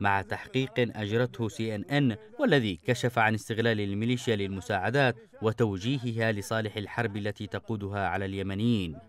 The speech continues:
التحقيق كشف على لسان دبلوماسيين ومصادر داخل الوكالات الإنسانية عن قيام الميليشيا بتحويل بعض المساعدات إلى الوحدات القتالية التابعة لها وبيعها في السوق السوداء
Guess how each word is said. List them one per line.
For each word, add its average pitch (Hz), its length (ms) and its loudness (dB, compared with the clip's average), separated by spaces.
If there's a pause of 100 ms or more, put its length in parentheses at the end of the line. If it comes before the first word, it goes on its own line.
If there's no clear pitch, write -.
(160)
التحقيق - 560 -2
كشف 139 400 0
على 104 240 4
لسان 113 380 0
دبلوماسيين 98 760 -2
ومصادر 101 720 0
داخل 127 380 -2
الوكالات 98 580 -4
الإنسانية 107 880 -2 (240)
عن 113 140 4
قيام 120 360 2
الميليشيا 107 460 0
بتحويل 107 600 -2
بعض 123 360 0
المساعدات 107 800 0 (220)
إلى 139 100 4
الوحدات 107 520 0
القتالية 107 640 -2
التابعة 104 540 -2
لها 117 420 0 (320)
وبيعها 107 640 -2
في - 100 -12
السوق 104 340 -8
السوداء 113 580 2